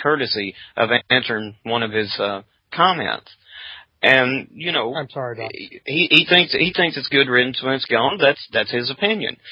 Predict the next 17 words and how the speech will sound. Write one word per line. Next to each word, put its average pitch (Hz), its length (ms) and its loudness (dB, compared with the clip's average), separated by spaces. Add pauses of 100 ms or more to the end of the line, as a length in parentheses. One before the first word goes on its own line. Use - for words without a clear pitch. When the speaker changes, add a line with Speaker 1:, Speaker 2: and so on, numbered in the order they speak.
(240)
Speaker 1:
But 120 180 0
truth 220 320 0
of 180 80 -4
the - 20 -6
matter 156 300 4
is, 151 520 2
with 120 320 -2
blue, 147 600 2
I 123 140 2
came 147 260 0
the 120 100 -2
closest 147 640 0
I 110 220 6
ever 139 240 2
have 120 320 -2 (460)
to 127 80 4
actually 127 320 2